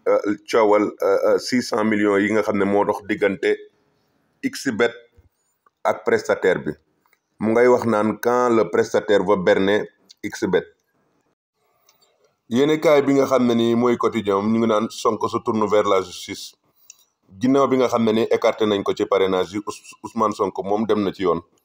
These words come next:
pour ñu jox, ñu jox ko li nga xam ne mooy parrainage, parce que jàpp na amul lenn lu gàntal li war a tax ñu bañ ko jox fiche de parrainage. Loolu Le Quotidien moo ko wax. Yéenekaay bi nga xam ne mooy Walf Quotidien mu ngay wax ca Yewwi Askan Wi, nee na Yewwi Askan Wi,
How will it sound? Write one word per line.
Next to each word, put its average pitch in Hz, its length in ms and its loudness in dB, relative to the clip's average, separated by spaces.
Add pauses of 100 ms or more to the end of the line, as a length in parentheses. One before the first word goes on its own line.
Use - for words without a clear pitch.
(340)
pour 107 140 -2
ñu 107 220 0
jox, 113 160 2 (380)
ñu 104 180 -4
jox 110 220 0
ko 110 120 -2
li 107 120 -4
nga 101 120 -2
xam 101 180 -4
ne 95 80 -2
mooy 92 240 -2
parrainage, 92 560 0
parce 107 140 -2
que 101 140 -2
jàpp 107 260 0
na 98 100 0
amul 101 320 0
lenn 107 180 2
lu 110 300 0
gàntal 92 500 0 (560)
li 95 100 -4
war 98 180 2
a 98 60 0
tax - 360 -6 (480)
ñu 92 100 -4
bañ 98 160 0
ko 92 140 0
jox 92 160 0
fiche - 180 -6
de 92 80 0
parrainage. 85 520 -2 (680)
Loolu 98 300 0
Le 101 60 2
Quotidien 92 400 -2
moo 90 140 0
ko 87 120 0
wax. 76 120 -2 (1400)
Yéenekaay 139 500 2
bi 123 120 -2
nga 127 120 2
xam 123 160 0
ne 113 80 2
mooy 113 140 2
Walf 110 340 2
Quotidien 101 380 0
mu 104 80 0
ngay 110 160 2
wax 107 180 0
ca 104 80 0
Yewwi 95 280 2
Askan 87 320 -2
Wi, 90 260 -4
nee 101 200 0
na 110 100 0
Yewwi 113 360 2
Askan 107 400 -2
Wi, 113 300 0